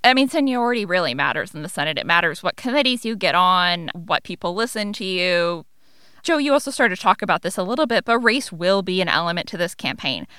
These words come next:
There are currently no black women in the Senate and only three black men. Only two black women have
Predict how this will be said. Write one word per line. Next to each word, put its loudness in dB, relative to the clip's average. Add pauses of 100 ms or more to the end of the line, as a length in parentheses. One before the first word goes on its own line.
(200)
There 4
are 4
currently -2 (220)
no 4
black 4
women 0
in 0
the -4
Senate -2
and 2
only -2
three -6
black -2
men. -10 (460)
Only 2
two -4
black 0
women -4 (180)
have 2